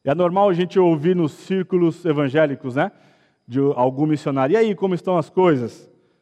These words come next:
"Eu sou um fabricante de tendas." Quando você ouvir um missionário falar isso, que ele é um fabricante de tendas, entende-se que ele,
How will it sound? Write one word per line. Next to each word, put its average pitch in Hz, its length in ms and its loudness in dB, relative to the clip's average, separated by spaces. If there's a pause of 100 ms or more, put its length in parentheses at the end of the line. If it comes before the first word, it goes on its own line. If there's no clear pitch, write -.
(160)
"Eu 135 100 -4
sou 175 200 -2
um 170 80 0
fabricante 139 540 -4
de 110 60 -14
tendas." 95 500 -14 (960)
Quando 208 280 0
você 190 240 0
ouvir 135 320 -2
um 135 60 0
missionário 131 460 -4
falar 131 280 -2
isso, 117 240 -6
que - 60 -16
ele 113 60 -8
é 113 40 -6
um 113 40 -10
fabricante 131 520 -10
de 127 40 -16
tendas, 107 520 -8 (420)
entende-se 139 440 -6
que 139 140 -8
ele, 139 360 -2